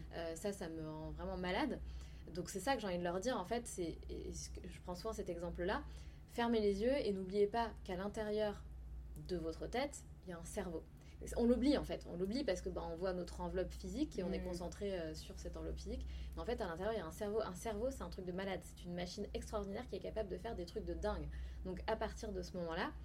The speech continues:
Speaker 1: c'est à toi, en fait, de nourrir ton cerveau, de le former, de l'entraîner pour justement lui permettre de faire des choses que tu pensais ne pas être capable de faire. Que ça soit au niveau de ton état d'esprit, donc les, tu as de,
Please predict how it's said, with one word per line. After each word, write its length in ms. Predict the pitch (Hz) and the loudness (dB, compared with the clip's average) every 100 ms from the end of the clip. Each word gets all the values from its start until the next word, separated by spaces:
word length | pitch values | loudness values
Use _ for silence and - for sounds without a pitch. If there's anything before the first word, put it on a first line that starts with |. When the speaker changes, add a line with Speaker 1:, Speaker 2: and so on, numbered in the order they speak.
| - - | -10 -8
Speaker 1:
c'est 120 | - | -6
à 80 | 160 | -6
toi, 260 | - 277 - 175 | -2 -2 -2 -6
en 60 | |
fait, 280 | 190 285 - - | 0 0 -2 -6
de 60 | 175 | 0
nourrir 520 | 185 247 262 262 247 | 4 6 6 4 2
ton 140 | - - | -4 -6
cerveau, 420 | 165 156 220 403 - - | -2 -2 -2 -4 -8 -12
de 120 | 180 175 | -4 -4
le 80 | - | -4
former, 460 | - 247 208 269 | -2 0 2 0
de 120 | 190 | 0
l'entraîner 640 | 160 208 269 - 196 220 302 - - - | 0 0 0 0 -2 -2 -4 -8 -8 -8
pour 200 | 175 190 | -4 -2
justement 500 | 240 269 226 202 254 | -2 -2 -2 0 0
lui 120 | 208 | 0
permettre 480 | 190 170 247 294 - - - 180 | -2 -2 -2 -2 -6 -8 -8 -6
de 100 | 180 | -4
faire 240 | 175 208 175 | -2 -2 -2
des 140 | 165 | -4
choses 340 | 170 277 285 180 - - | 0 0 0 -4 -12 -12
que 80 | - | -10
tu 140 | - | -10
pensais 280 | - 208 247 | -8 -6 -2
ne 100 | 233 | -2
pas 100 | - | -2
être 100 | 175 | -4
capable 320 | - 175 143 151 | -4 -4 -4 -6
de 100 | - | -8
faire. 160 | - - - - | -8 -10 -12 -12
Que 60 | - | -6
ça 100 | 190 | -2
soit 120 | 185 | 0
au 40 | 180 | 2
niveau 160 | 180 | 0
de 40 | 170 | -2
ton 180 | 180 | -2
état 200 | 165 160 | -2 0
d'esprit, 420 | 156 156 - 269 147 - 156 | -2 -2 -4 -4 -4 -8 -10
donc 100 | 160 151 | -10 -6
les, 280 | 151 139 - | -4 -4 -4
tu 100 | - | -6
as 60 | |
de, 120 | 156 | -6